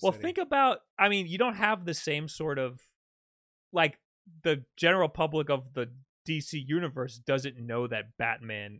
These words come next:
Speaker 1: has a lot of money. They
Speaker 2: Right.
Speaker 1: think it's the scary guy that's just maiming
Speaker 2: Just has
Speaker 1: people
Speaker 2: all
Speaker 1: in the
Speaker 2: this
Speaker 1: streets.
Speaker 2: tech, yeah.
Speaker 1: Yeah.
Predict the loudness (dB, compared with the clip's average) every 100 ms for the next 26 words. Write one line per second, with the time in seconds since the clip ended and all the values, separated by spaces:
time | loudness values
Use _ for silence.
0 | _ -14 -8 -8 -8 -10 -10 -10 -12 -16
1 | _ -10 -6 -6 -6 -10 -12 -14 -2 2
2 | 2 0 0 0 0 -2 -8 -12 -12 -14
3 | _ -18 -16 -18 _ _ _ _ _ _
4 | -20 -20 -12 -6 0 2 2 0 -2 -4
5 | 0 2 4 4 2 0 -2 -2 0 0
6 | -4 -12 -10 -8 -8 -6 0 2 2